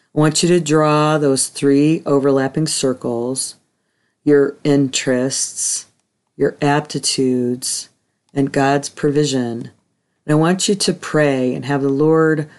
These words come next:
pop open for your mind the ability to see how he has connected you with the people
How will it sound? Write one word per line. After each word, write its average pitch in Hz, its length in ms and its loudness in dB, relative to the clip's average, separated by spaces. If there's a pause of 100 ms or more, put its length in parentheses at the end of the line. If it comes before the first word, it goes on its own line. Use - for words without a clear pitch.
(300)
pop - 320 -2
open 156 380 0
for 143 260 0
your 139 360 2
mind 139 640 -2 (500)
the 147 80 6
ability 175 480 4
to 156 100 0
see 139 640 -2 (340)
how 160 460 0
he 156 260 -2
has 135 640 -2 (580)
connected 165 720 0
you 127 460 -2 (340)
with 143 180 0
the 143 80 -4
people 165 800 0